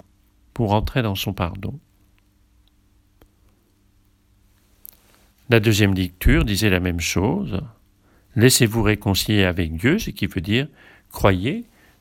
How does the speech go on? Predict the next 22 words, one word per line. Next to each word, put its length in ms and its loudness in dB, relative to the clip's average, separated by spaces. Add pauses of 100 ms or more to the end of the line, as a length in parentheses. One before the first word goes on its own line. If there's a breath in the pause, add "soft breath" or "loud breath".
(140)
que 80 -2
le 140 2
dessein 540 2
de 120 -4
Dieu 340 -4
est 140 -8
un 80 -2
dessein 400 -2
qui 200 -4
est 40 2
bon 360 -2 (100)
et 100 0
bienveillant 720 -2 (380)
pour 140 -4
vous, 440 -2 (800 soft breath)
et 220 2
non 220 0
pas 440 -2
d'être 400 -2
dans 140 -2
la 140 -2
suspicion 920 -4